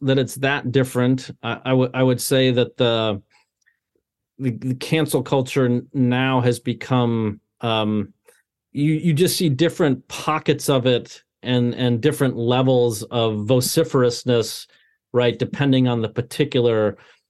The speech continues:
environment, I guess I would say. And you see the phenomenon, I mean, maybe Tocqueville would be surprised at how pervasive it is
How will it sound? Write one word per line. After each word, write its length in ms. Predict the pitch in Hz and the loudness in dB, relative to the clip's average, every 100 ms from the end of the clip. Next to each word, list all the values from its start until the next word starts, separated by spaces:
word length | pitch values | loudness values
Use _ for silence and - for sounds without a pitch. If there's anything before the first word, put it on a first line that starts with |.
| _ _ | _ _
environment, 760 | 135 113 101 117 131 113 107 110 | -2 -2 0 2 2 2 0 0
I 80 | 107 | 0
guess 260 | 110 104 | 0 0
I 60 | 110 | 0
would 180 | 107 - | 0 0
say. 460 | 123 110 107 120 | 0 2 2 0
And 160 | 156 160 | 0 0
you 60 | |
see 200 | 139 202 | 0 2
the 80 | 151 | 0
phenomenon, 840 | 127 143 135 139 139 135 127 113 - _ 139 | 2 0 2 2 2 2 2 0 -6 _ 0
I 40 | |
mean, 160 | 143 143 | 2 4
maybe 260 | 170 185 | 2 0
Tocqueville 380 | - 165 160 143 | 0 0 2 2
would 120 | 135 | 2
be 80 | 127 | 0
surprised 540 | 127 127 131 127 123 | -2 -4 -2 2 2
at 100 | 127 | 0
how 140 | 107 120 | -2 -4
pervasive 640 | - 120 110 131 127 131 | 0 0 2 2 2 0
it 120 | 120 | 2
is 420 | 117 113 110 104 | 2 2 0 -4